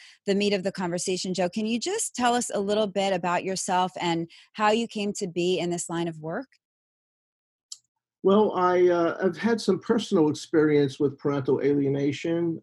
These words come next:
Speaker 2: uh, as a child. Uh, and of course, uh, uh, I had a very happy ending with it in, uh, respect, uh, that it, uh,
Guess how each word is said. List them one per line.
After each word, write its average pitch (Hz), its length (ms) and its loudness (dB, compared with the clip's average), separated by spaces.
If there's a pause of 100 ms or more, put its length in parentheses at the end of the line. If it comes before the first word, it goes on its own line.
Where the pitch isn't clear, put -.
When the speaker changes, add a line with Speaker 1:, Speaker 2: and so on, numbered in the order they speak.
Speaker 2:
uh, 131 260 0
as 123 200 -2
a 131 60 -4
child. 156 720 0 (180)
Uh, 135 380 -2
and 135 140 -4
of 131 160 -8
course, 147 460 0
uh, 135 380 0 (800)
uh, 123 200 -6
I 135 80 0
had 151 180 2
a 143 60 2
very 147 240 6
happy 143 420 2
ending 147 400 4
with 160 260 4
it 135 300 2
in, 139 320 -2
uh, 139 200 -2
respect, 135 500 -2 (200)
uh, 139 300 -2 (240)
that 143 200 0
it, 139 180 0 (640)
uh, 135 320 0